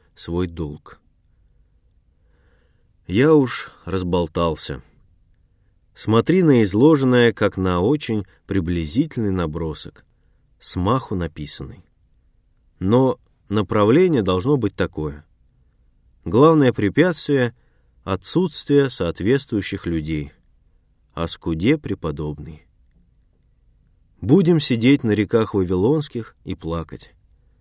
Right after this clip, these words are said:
Может быть, жалится над нами Господь, ими же весь судьбами спасёт нас,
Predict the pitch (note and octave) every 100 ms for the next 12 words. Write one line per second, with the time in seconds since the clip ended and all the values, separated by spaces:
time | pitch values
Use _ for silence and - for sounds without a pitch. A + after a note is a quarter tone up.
0 | _ _ _ _ - F#2+ D3+ D3 B2+ B2+
1 | B2+ - _ _ _ _ _ - D#2 E2+
2 | D3 F3 D3 C#3 B2 A#2 B2+ A#2+ G#2+ A2
3 | - F#2 F#2+ - _ _ _ _ _ _
4 | E2 G2+ E3+ F3 D3 D3+ C#3 C3+ - B2
5 | G#2+ F2 G#2+ A2 G2+ - D#2+ - F#2 G#2+
6 | F2 D#2